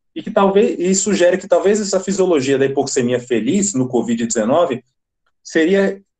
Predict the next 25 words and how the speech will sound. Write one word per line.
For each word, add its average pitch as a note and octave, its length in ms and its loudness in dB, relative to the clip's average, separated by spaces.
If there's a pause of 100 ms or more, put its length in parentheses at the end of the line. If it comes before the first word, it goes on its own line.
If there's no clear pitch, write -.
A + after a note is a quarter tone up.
(160)
é, C#3+ 460 2
decorrente D#3 520 -2
dos F#3 140 -6
seguintes F3+ 300 -4
mecanismos: F3+ 800 -4 (280)
shunt D#3+ 360 -4
intrapulmonar, B2+ 840 -2 (600)
complacência, D#3+ 920 -2 (200)
é, A#2 680 0 (480)
relativamente C3 560 -2
preservada, C3 640 0
como B2 120 -6
a A#2 40 -2
gente A#2 160 -2
já A#2 100 -2
falou, A#2+ 360 0
principalmente A2+ 360 -8
no A2+ 80 -6
perfil G#2+ 640 -8
L, C#3 400 -2 (1700)
é, B2 320 0
ausência D3 580 0
de C#3+ 80 -6
espaço C#3+ 480 0
morto C#3+ 440 -2